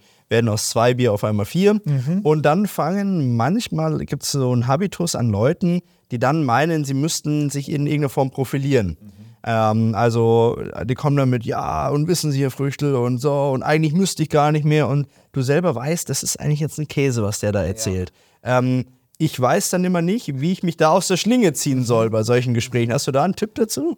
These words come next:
Speaker 2: Ja,
Speaker 1: Ja?
Speaker 2: habe ich, äh, tatsächlich. Ähm, ich sag immer, das sind dann die, äh, zum Schluss Aufdreher, die dann,
Speaker 1: <laughs>
Speaker 2: äh,
Speaker 1: Okay.
Speaker 2: hier, äh, äh,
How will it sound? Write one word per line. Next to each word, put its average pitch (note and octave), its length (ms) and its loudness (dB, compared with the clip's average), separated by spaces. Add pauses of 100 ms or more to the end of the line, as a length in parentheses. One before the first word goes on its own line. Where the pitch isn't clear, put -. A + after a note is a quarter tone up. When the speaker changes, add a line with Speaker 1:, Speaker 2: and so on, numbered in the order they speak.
Speaker 2:
Ja, C#3 340 -2 (180)
Speaker 1:
Ja? - 160 -2
Speaker 2:
habe F3 180 0
ich, - 260 -8
äh, C3 120 -4
tatsächlich. E3 640 -6
Ähm, C3+ 300 -2 (300)
ich D3 180 -6
sag C#3 200 -2
immer, C3+ 240 0
das A#2+ 180 -4
sind C3 280 -4
dann B2 380 0
die, A#2+ 300 0
äh, G#2 260 -4
zum A#2+ 180 -6
Schluss C3+ 280 -4
Aufdreher, D#3 720 -4 (440)
die C3 200 0
dann, B2+ 280 0
Speaker 1:
<laughs> F#3 80 0
Speaker 2:
äh, - 160 -6
Speaker 1:
Okay. A#2+ 320 0
Speaker 2:
hier, C3 160 0
äh, A#2 360 -4
äh, A#2 120 -4